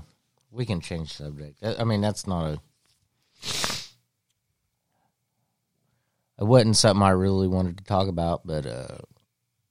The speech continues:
I, I thought it was good to put it on the record anyway here.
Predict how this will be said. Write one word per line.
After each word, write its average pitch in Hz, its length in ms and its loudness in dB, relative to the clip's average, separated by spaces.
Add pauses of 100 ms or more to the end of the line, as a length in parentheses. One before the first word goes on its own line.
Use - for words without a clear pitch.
(220)
I, 90 180 2
I 95 40 0
thought 92 200 0
it 82 40 -2
was 82 140 -4
good 85 200 -4
to 82 60 -2
put 87 180 -4
it 82 100 0
on 78 100 -4
the 73 120 -4
record 71 440 -8
anyway 71 340 -8 (120)
here. 73 180 -20